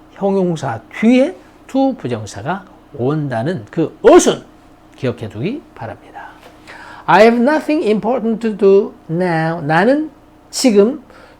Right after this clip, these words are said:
중요한 것 없어? 할 일이 없어. 중요한 할 일 없어. 합하니까 중요한 할 일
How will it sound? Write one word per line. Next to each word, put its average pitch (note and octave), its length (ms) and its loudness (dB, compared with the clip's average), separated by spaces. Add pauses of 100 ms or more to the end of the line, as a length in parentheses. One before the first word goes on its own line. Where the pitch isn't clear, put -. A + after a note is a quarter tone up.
중요한 D#4 760 4
것 E4 220 2
없어? B3+ 520 2
할 D4 340 2
일이 D4+ 220 6
없어. B2 260 -4 (220)
중요한 D3 440 -2
할 G3 200 0
일 D#4 240 0 (440)
없어. A#2 240 -8
합하니까 B3 540 -4 (300)
중요한 D#3+ 640 0 (240)
할 A3 260 0
일 G3 340 2